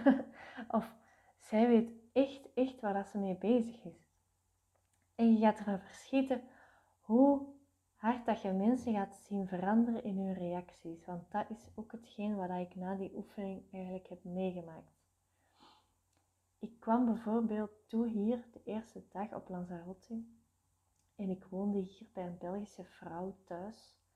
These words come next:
want die had een logeerkamer ja, logeerkamer, eigenlijk een echte slaapkamer over. Want een van haar zonen was gaan studeren in Spanje. Dus ik kon dan in zijn kamer,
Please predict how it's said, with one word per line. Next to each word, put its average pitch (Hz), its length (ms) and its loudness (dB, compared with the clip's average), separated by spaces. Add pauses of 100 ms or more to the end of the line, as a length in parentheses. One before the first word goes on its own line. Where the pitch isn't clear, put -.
(420)
want 190 180 -8
die 175 100 -10
had 170 120 -12
een 175 120 -10
logeerkamer 175 500 -10 (640)
ja, 160 280 -18
logeerkamer, 180 720 -10
eigenlijk 180 280 -6
een - 160 -10
echte - 260 -12
slaapkamer 175 600 -8
over. 185 400 -6 (540)
Want 180 260 -12
een 196 140 -4
van 185 160 -6
haar 170 200 -12
zonen 196 540 -4 (240)
was - 200 -20
gaan 165 160 -16
studeren 170 600 -10
in 175 320 -14 (340)
Spanje. 175 400 -12 (600)
Dus - 100 -20
ik 175 140 -12
kon 180 160 -8
dan 160 140 -12 (580)
in 185 340 -2 (100)
zijn 175 300 -8
kamer, 160 460 -12